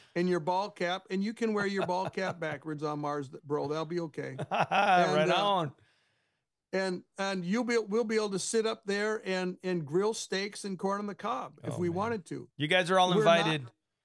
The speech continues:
Speaker 1: we're not limited by the atmosphere. What, what I love about it is we will be able to interact with physical creation. We will not be limited in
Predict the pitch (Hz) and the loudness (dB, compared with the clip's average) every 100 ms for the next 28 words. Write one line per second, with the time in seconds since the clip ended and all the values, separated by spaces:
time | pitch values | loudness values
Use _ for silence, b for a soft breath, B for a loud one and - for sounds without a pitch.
0 | _ _ _ _ _ _ 180 208 208 214 | _ _ _ _ _ _ 0 0 0 -2
1 | - 202 190 269 294 - 170 170 - - | -2 0 2 2 -2 -2 -2 -2 -8 -12
2 | 143 175 190 185 190 208 247 196 - 165 | -4 -2 -2 -2 -2 -4 -4 -8 -2 0
3 | 143 151 190 - 170 180 180 175 220 285 | 0 -2 -4 -6 -10 -4 0 2 0 0
4 | 190 170 170 170 175 160 - 175 247 269 | -2 -2 -2 0 -2 -2 -6 -4 -2 0
5 | 247 196 202 208 202 190 190 214 233 220 | 0 0 -2 -4 -4 -4 -6 -4 -2 0
6 | 196 190 - 175 - 202 190 214 233 - | -2 -4 -6 -10 -6 -4 -4 -6 -8 -8
7 | 226 190 160 127 160 147 - _ _ _ | -4 -4 -4 -8 -12 -14 -18 _ _ _
8 | _ _ - 170 196 175 165 160 185 190 | _ _ -4 -2 0 0 0 0 0 -2
9 | - - 190 190 185 175 185 180 - 147 | -6 -6 -6 -4 -4 0 0 0 -2 -6
10 | 139 156 151 | -6 -6 -6